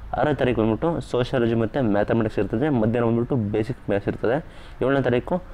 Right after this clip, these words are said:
accountancy, education, home science ಇರ್ತದೆ. ಎಂಟನೇ ತಾರೀಕು business study ಮತ್ತು logic ಇರ್ತದೆ. ಮಧ್ಯಾಹ್ನ ಬಂದ್ಬಿಟ್ಟು ಆಪ್ಷನಲ್ ಕನ್ನಡ ಇರ್ತದೆ. ಒಬ್ಬ-, ಒಂಬತ್ತನೇ ತಾರೀಕು ಬಂದ್ಬಿಟ್ಟು geography ಮತ್ತು ಸೈಕಾಲಜಿ ಇರ್ತದೆ.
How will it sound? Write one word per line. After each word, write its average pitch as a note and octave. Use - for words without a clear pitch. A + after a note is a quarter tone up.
accountancy, A2+
education, A#2+
home A2
science -
ಇರ್ತದೆ. F#2
ಎಂಟನೇ D3+
ತಾರೀಕು D3
business B2
study B2
ಮತ್ತು A#2+
logic A2+
ಇರ್ತದೆ. A2+
ಮಧ್ಯಾಹ್ನ A#2
ಬಂದ್ಬಿಟ್ಟು A2+
ಆಪ್ಷನಲ್ G#2
ಕನ್ನಡ G#2
ಇರ್ತದೆ. G2+
ಒಬ್ಬ-, C3+
ಒಂಬತ್ತನೇ C3+
ತಾರೀಕು A#2
ಬಂದ್ಬಿಟ್ಟು A#2
geography B2
ಮತ್ತು A2+
ಸೈಕಾಲಜಿ A#2
ಇರ್ತದೆ. A2